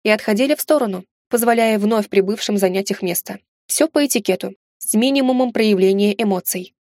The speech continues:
Я не знала никого, зато вдоволь налюбовалась дорогими нарядами дам и изысканными манерами мужчин. Было любопытно, кто они и откуда. Я могла предположить, что часть прибывших на бал — аристократия из Монро,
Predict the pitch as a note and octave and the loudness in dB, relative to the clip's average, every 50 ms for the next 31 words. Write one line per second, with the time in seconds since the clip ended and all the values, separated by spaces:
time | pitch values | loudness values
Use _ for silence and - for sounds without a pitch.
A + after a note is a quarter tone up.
0 | _ _ _ - G3+ B3+ C#4+ D4+ C4+ C4 A3+ A#3 B3 A#3+ A#3+ A3 G#3+ G3+ - G#3 | _ _ _ 0 2 2 2 2 0 0 0 2 2 2 2 0 -2 -2 -2 -4
1 | F#3 F3+ F#3 - _ _ _ _ B3 A#3 B3 B3+ - D#4+ D4+ C4 A#3 D4+ D4+ C#4 | -4 -4 -10 -14 _ _ _ _ 2 2 2 4 4 2 0 2 2 2 2 2
2 | D4 C4 B3+ B3+ B3 A3+ A#3+ A#3+ A3+ A#3+ B3+ B3+ A#3+ G#3 F#3+ G#3 A3 A3 G3+ A3 | 2 2 2 2 2 2 2 2 2 2 2 2 0 0 0 0 0 0 0 0
3 | G#3+ G#3+ G3+ G3+ G3 G3+ G3 F#3+ F#3+ F#3 F3+ F3 F#3+ A3+ C4 C4 - _ _ _ | 0 0 0 2 2 2 2 2 0 0 0 0 0 0 0 -2 -8 _ _ _
4 | _ - A3+ A3 A3 A3+ G#3+ C#4 D#4 - - C#4+ C4 C4 B3+ B3+ B3 A#3+ A3 G3+ | _ -2 0 2 2 2 2 0 -2 0 -2 -2 -2 0 0 0 0 2 2 2
5 | G#3 A3+ A#3+ A#3 A3+ A3 A3 G#3 - - - G3+ G#3 - _ _ _ _ _ _ | 2 2 0 -2 -2 -2 -2 -2 -2 -2 -2 -4 -10 -14 _ _ _ _ _ _
6 | _ - C4+ D#4 D#4+ D#4 D#4 D4 C4 D4+ D4+ - E4 D#4 C4+ - G#3 G3+ - - | _ -4 0 2 4 4 4 4 4 2 2 2 0 -2 0 -2 -2 -4 -2 0
7 | A#3 B3 C#4 D4 C#4+ C#4 C4+ - - A#3 A3+ A3 G#3+ - - F#3+ F3+ F#3 F#3 G3+ | 0 2 2 2 0 0 -4 -4 -2 0 0 0 0 -2 -4 -4 -4 -4 -8 -10
8 | - _ _ _ _ _ _ _ _ - A3+ B3 B3 B3 B3 A3+ A#3+ A#3+ A3 - | -16 _ _ _ _ _ _ _ _ 0 2 2 4 4 2 2 2 0 0 0
9 | A3 - - G#3+ G#3+ A3 G#3+ A#3 C4+ B3+ - - _ _ _ _ - - - A3 | -4 -4 -4 -2 -2 0 0 0 -2 -4 -4 -10 _ _ _ _ -6 -4 -2 -2
10 | - A3+ A3 G#3 - - G#3+ F#3+ G3 G3 - - G3+ - G3+ G3+ F#3+ F#3 G3 A#3 | 0 -2 -2 -2 -2 -2 2 4 4 2 2 0 -2 -2 -2 -2 0 0 0 0
11 | B3 - _ _ _ - C#4 C#4 C4 - - C4 - A#3 A3+ A3 - - A#3 - | -2 -6 _ _ _ 0 2 2 2 0 -2 -2 0 0 0 0 0 0 0 0
12 | - A3 A#3 B3 A#3+ B3+ D4 C#4 A3+ | -2 0 0 0 0 2 0 -2 -2